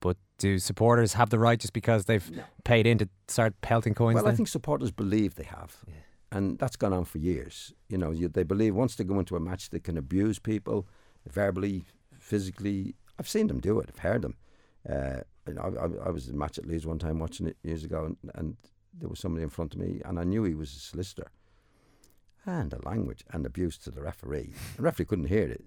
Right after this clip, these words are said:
Speaker 2: but he was gone mad.
Speaker 1: Hmm.
Speaker 2: You know, well, if you said to the fella during the week, yeah, he'd say, "No, I'd never behave like that." But
Speaker 1: <laughs>
Speaker 2: people think they have a, a, a, a license once they go to a football match to throw things at the players.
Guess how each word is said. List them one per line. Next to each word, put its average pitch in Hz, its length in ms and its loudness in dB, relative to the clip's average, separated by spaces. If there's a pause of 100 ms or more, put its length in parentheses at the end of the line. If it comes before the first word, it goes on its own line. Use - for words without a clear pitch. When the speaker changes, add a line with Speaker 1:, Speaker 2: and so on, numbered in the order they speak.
(160)
Speaker 2:
but 190 140 -4
he - 180 -4
was 185 200 -4
gone 175 260 2
mad. 190 280 2 (240)
Speaker 1:
Hmm. 95 100 -2 (340)
Speaker 2:
You 127 80 8
know, 147 180 10 (220)
well, 165 100 4
if 180 120 4
you 160 60 4
said 196 160 4
to 165 60 -4
the 139 60 2
fella 139 220 4
during 104 240 4
the 90 80 4
week, 104 360 4
yeah, 107 120 0 (300)
he'd 131 160 -4
say, 92 120 -2
"No, 78 180 0
I'd 78 100 2
never 87 220 0
behave 69 340 -2
like 65 160 -8
that." - 120 -10 (100)
But - 160 -2
Speaker 1:
<laughs> - 40 0
Speaker 2:
people 170 220 0
think 131 240 0
they - 60 -2
have 87 240 0
a, 82 160 -2 (440)
a, 78 300 0 (100)
a, 71 220 -4 (100)
a 76 60 -2
license 92 540 -2 (420)
once - 160 -4
they 101 60 -4
go 90 160 2
to - 120 -6
a - 20 -6
football - 340 -4
match 65 240 -8
to 80 80 -16
throw 90 240 -4
things 85 260 -4
at 80 120 -6
the - 60 -16
players. - 280 -6